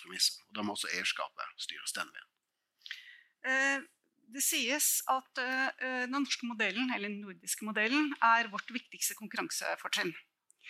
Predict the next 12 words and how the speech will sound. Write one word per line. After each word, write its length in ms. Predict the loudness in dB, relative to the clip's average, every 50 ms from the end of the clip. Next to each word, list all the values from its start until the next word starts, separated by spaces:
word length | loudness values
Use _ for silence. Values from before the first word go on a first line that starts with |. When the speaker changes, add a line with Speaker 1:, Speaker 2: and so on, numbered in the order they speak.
| -14 -12 -12 -14 -16 -16 -8 0
Speaker 2:
Og 80 | 2
så 60 | 4 4
har 100 | 4 2
vi 60 | 0
et 60 | -2
veldig 160 | 0 2 2 0
stort 240 | 0 -2 -8 -6 -4
utenlandsk 480 | -2 -2 -2 -2 -2 -2 0 2 4
eierskap 320 | 4 4 4 2 -4 -6 -4
i 80 | -2
Norge. 320 | -2 0 0 2 4 4 4 2 0 -10 -16 _ _ _ _ -12
Eh, 400 | -10 -8 -6 -4 -2 -2 -2 -2